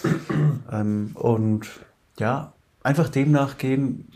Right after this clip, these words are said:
was einen selber treibt und nicht, was einem äußere Faktoren irgendwie vorgeben. Also, keine Ahnung, wenn du jetzt hast,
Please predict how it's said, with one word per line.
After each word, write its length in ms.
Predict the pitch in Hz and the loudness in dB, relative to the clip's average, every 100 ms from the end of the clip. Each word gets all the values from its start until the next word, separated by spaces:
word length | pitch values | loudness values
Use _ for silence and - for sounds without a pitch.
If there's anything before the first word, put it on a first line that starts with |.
| - | -6
was 200 | 120 113 | -4 -2
einen 220 | 117 113 | 0 2
selber 340 | 113 123 123 | 2 2 0
treibt 440 | 120 117 120 123 120 | -2 0 0 0 0
und 100 | 120 | 0
nicht, 220 | 120 - | 0 -2
was 180 | 117 - | -4 -4
einem 260 | 113 113 | -4 -2
äußere 380 | 117 117 117 113 | -2 -4 -4 -4
Faktoren 840 | 113 117 - 113 117 117 113 - - - _ | -4 -8 -6 0 2 2 0 -4 -8 -20 _
irgendwie 280 | - 120 110 | -4 0 0
vorgeben. 640 | 107 - 117 113 104 101 107 | -2 0 0 0 -4 -4 -2
Also, 340 | 107 107 - - | -2 -2 -4 -6
keine 220 | - 107 | -2 0
Ahnung, 200 | 110 117 | 2 4
wenn 100 | 107 | 4
du 60 | 107 | 2
jetzt 200 | 104 - | 2 0
hast, 240 | 110 - | -2 -4